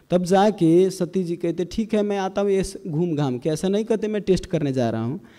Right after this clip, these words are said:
जा रहा हूँ, थोड़ा घूम घाम के उनका दर्शन करके आ जाता हूँ।" और दर्शन करने के कह के गए हैं, वहाँ पर जाके और सीता महारानी के रूप बना लिए।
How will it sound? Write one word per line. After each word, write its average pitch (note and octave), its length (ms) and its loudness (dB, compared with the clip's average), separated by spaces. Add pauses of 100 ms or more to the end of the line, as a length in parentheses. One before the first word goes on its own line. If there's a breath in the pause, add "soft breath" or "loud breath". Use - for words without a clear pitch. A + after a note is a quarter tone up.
(280 soft breath)
जा C3+ 180 -4
रहा C#3 80 -2
हूँ, D3+ 140 -4
थोड़ा D#3 120 2
घूम C#3 240 2
घाम C3 160 0
के D#3+ 120 2
उनका D3+ 200 6
दर्शन C#3 340 2
करके C3+ 300 -2
आ A2+ 120 2
जाता G#2 280 -6
हूँ।" F#2+ 160 -10 (920)
और B2 40 0
दर्शन D#3+ 500 4
करने A#3 340 2
के A#3+ 260 -2
कह G#3 420 2
के A3 220 0
गए F3+ 200 0
हैं, F#3 140 0
वहाँ F#3 340 2
पर G3 160 2
जाके F3+ 520 2 (380 loud breath)
और D3 100 0
सीता D3 300 0
महारानी C#3+ 420 6
के C#3 140 2
रूप B2+ 240 0
बना G2 240 0
लिए। F2+ 280 -8